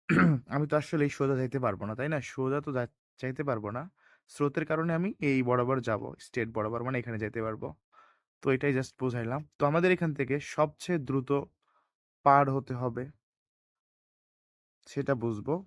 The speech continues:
তো চলো, ফার্স্টে আমরা যেটা বুঝবো, আরেকটা ফ্যাক্ট হচ্ছে আমরা, যে আমরা যেদিকে রওনা দিলাম,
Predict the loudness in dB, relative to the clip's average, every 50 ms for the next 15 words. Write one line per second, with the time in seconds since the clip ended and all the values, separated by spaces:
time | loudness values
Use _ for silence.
0 | _ _ -2 -2 -2 0 2 2 2 2 2 0 -2 -4 -4 -2 0 2 2 2
1 | 2 0 0 0 -2 0 0 -2 0 2 4 4 4 2 0 -4 -8 -6 -6 -6
2 | -8 -4 -6 -8 -8 -4 -6 -4 -4 -4 -4 -6 -6 -8 _ _ _ _ _ -20
3 | -20 -20 _ _ _ _ _ -4 0 0 2 2 2 2 2 2 2 4 4 4
4 | 4 4 2 4 4 4 4 2 0 -2 -2 -4